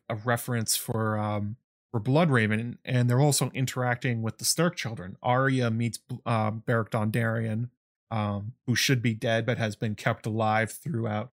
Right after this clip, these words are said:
magical means, and then you have Bran, who has met Brynden Rivers, who definitely should be dead, but again is being kept alive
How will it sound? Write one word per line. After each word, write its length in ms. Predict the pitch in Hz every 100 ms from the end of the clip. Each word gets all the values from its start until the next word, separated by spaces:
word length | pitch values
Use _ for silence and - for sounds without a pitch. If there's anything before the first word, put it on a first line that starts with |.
| _ _ _
magical 400 | 110 107 - 110
means, 340 | 120 127 151
and 160 | - 117
then 120 | 113
you 100 | 117
have 160 | 113 107
Bran, 480 | 123 160 131 127 - _ _ _
who 160 | 120 110
has 280 | 113 113
met 300 | 120 113 113
Brynden 340 | 113 117 113 120
Rivers, 380 | 175 135 - -
who 160 | 120
definitely 480 | 104 127 147 143 117
should 200 | - 107
be 120 | 107
dead, 260 | 104 104 107
but 100 | 113
again 280 | 107 131 135
is 100 | -
being 300 | 120 110 104
kept 280 | - 113
alive 440 | 117 110 110 107